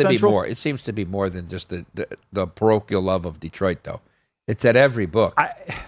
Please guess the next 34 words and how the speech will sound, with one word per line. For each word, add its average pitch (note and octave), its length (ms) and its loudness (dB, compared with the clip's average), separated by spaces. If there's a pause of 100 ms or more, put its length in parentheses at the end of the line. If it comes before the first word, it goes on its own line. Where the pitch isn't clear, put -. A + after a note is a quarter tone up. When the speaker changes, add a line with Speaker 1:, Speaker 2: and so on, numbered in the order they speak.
Speaker 2:
listen, A#2+ 440 -2
I C3+ 160 4
remember F#3 420 2
when D#3+ 120 0
the C3 60 0
season D3+ 280 0
started, C3+ 460 2
I C3 120 2
was C#3 140 2
told D3+ 220 4
the A#2 40 -4
Cincinnati D#3+ 500 0
Redlegs B2 680 4 (500)
and C#3 320 6
the B2+ 80 4
Detroit D3 420 4
Tigers D3 320 2
are A2 40 -8
gonna C#3+ 140 0
be B2+ 100 -2
competitive C3 440 2
teams. G2+ 440 -2 (320)
Now, D3 320 4
I E3+ 100 2
think G#3+ 160 2
the G#3 60 0
Reds G3 260 4
are F#3+ 100 4
better E3 240 4
than D#3 160 0
the C#3+ 60 4
Bearcats C3 500 4
in B2+ 100 0
baseball. A2 440 0